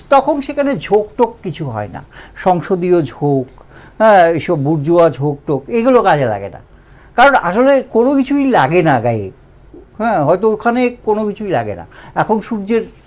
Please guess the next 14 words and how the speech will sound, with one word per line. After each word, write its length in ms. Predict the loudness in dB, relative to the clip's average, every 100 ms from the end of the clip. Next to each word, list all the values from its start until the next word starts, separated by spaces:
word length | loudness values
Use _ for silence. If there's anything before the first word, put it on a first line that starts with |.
| -20 -20 -20 _ -4
রশ্মি 440 | -4 -4 -8 -2
লা-, 120 | -2
গায়ে 260 | 2 2 2
লাগে 200 | 0 -6
না। 200 | -12 -20 -20 -20 -6
আগে 260 | 0 2 2
বুর্জুয়া 480 | 0 -4 0 0 0
ঝোঁকের 520 | 0 -2 0 -2 -2
কোনো 240 | -4 -4
প্রভাব 480 | -4 -4 -2 -4 -2
গায়ে 160 | -2 0
লাগতো 340 | -4 -6 -14 -16
না। 60 | -20 _ -20 -20 0
তো 260 | 2 2